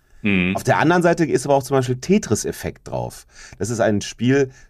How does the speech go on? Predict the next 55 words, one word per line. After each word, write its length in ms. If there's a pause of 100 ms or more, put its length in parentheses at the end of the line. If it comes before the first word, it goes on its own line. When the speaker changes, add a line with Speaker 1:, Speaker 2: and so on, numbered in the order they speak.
Speaker 2:
von, 440
da 80
hab 80
ich 120
irgendwann 200
mal 80
mitgekriegt 560
und 120
dachte 200
auch, 100
ach, 240
eigentlich 240
würde 120
mich 100
das 120
interessieren. 460
Und 100
dann 160
kam 200
irgendwie 160
so, 100
ja, 120
kostet 220
aber 120
vierzig 360
Euro. 280
Und 60 (240)
dann 80
hab 80
ich 60
so, 80
seid 160
ihr 100
bescheuert? 840
Ich 160
geb 160
doch 100
nicht 160
für 140
Speaker 1:
Ja. 200
Speaker 2:
ein 260
Tetris 300
Speaker 1:
<laughs> 100
Speaker 2:
vierzig 440 (100)
Euro 440
aus. 280 (200)
So 180
ganz 240
egal, 440
was 160
ihr 60
da 100
drumherum 560
bastelt. 480 (360)
Aber 340